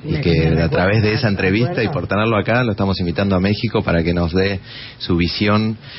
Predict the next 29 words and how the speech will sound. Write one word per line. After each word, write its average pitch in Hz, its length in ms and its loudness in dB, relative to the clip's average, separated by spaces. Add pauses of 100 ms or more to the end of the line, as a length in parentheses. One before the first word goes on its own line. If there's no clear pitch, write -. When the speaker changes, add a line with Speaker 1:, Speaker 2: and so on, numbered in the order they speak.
(120)
Speaker 1:
de 95 120 0
cómo 117 220 2
innovar, 110 500 2 (160)
cómo 110 240 0
inspirar 98 320 0
a 98 40 4
la 90 100 2
gente, 113 560 0 (400)
eh, 85 480 4 (100)
y - 80 -2
cómo 123 220 0
reinventar 107 720 0 (140)
todo 107 160 0
lo 98 140 2
que 85 120 -2
son 107 500 0 (100)
los 80 160 -2
palos 95 240 2
de 85 80 2
golf, 92 300 2 (420)
que 85 220 2
es - 280 -2 (140)
ahí 85 320 2
donde, 80 400 0
donde 82 300 2
él 92 100 2
se - 140 -4
ha 85 60 0
concentrado. 82 680 -2